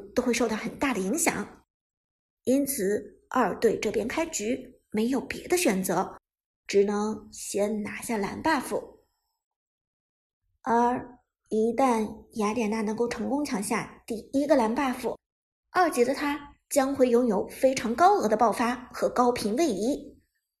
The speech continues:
与其他打野到了四级才能带动节奏不同，雅典娜在二级就可以轻松带动节奏了。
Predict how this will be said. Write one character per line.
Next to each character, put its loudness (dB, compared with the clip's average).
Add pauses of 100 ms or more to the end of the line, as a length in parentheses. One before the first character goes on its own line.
(100)
与 0
其 0
他 -2
打 0
野 0 (160)
到 2
了 -2
四 -2
级 -4
才 -4
能 0
带 2
动 2
节 -4
奏 4
不 -2
同， -2 (580)
雅 2
典 0
娜 2
在 4
二 6
级 -6 (120)
就 2
可 0
以 2
轻 0
松 -4
带 0
动 0
节 -4
奏 6
了。 0